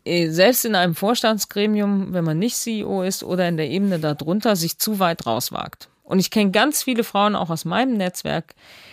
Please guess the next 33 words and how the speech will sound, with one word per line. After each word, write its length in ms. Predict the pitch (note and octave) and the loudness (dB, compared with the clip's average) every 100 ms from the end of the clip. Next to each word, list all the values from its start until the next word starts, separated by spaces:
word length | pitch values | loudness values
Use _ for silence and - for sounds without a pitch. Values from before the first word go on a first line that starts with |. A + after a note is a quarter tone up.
| - - | -14 -4
die 160 | F#3 | 0
in 140 | B3 C#4+ | 4 4
diesen 240 | B3+ A3+ | 4 2
Vorstandspositionen 1000 | G3 G#3+ A3+ G3 - G3 F3+ F3 F3 E3 | 2 0 2 0 0 -4 -4 -2 -2 0
sind, 380 | D3 E3 D4+ - - - - _ | 0 0 -2 -6 -18 -20 -20 _
gefragt 600 | - F3+ - E3 E4 - | 2 2 2 4 4 2
sind 200 | - G3+ | 0 2
bei 140 | E3+ E3 | 2 2
den 220 | D#3+ D3+ | 2 2
Medien, 440 | D3+ D3 D3 G3 G4+ G4 _ | 2 0 0 -2 -2 -8 _
weil 200 | F3 F#3 | 4 4
sie 120 | F#3 | 6
als 220 | E3+ E3+ - | 2 2 0
Frau 260 | E3+ A3+ | 4 4
nati-, 480 | D4 G3 - D#3+ D#3 | 6 4 2 -4 -4
natürlich 440 | F3+ E3+ F3 D3+ - | -6 -4 -4 -4 -8
gefragt 400 | - C#3 B2+ - | -8 -2 -2 -2
sind, 320 | A#3+ F#4+ - - - - - - _ | -4 -4 -8 -20 -20 -20 -20 -20 _
wahnsinnige 720 | D3+ E3 C4 G#4 E4 D#4+ D4 B3 | 0 6 8 8 6 4 4 4
Angst 340 | A3 G3+ - | 2 0 -2
haben, 360 | D#3+ C#3 E3 D4+ F#4+ _ - - | 0 0 0 -2 -8 _ -20 -6
zu 160 | - F#3+ | 0 0
viel 280 | - D#4+ | 2 2
zu 160 | G4 G#3 | 2 0
machen, 460 | E3+ D#3+ F#3+ D#4 D#4+ - | 0 0 0 -2 -4 2
ähm, 400 | A3 G#3+ A3 G#3+ | 4 4 2 2
weil 140 | G3+ F#3+ | 2 4
sie 180 | F#3 | 4
wissen, 280 | G3+ E4 D4+ | 4 4 4
dass 120 | A3 | 0
die 120 | - E3 | 0 2
männlichen 420 | G3 C#4 B3+ A3+ | 4 2 0 -2
Kollegen 580 | G3 F#3 F#3 G#3 A3+ | -2 0 0 0 -2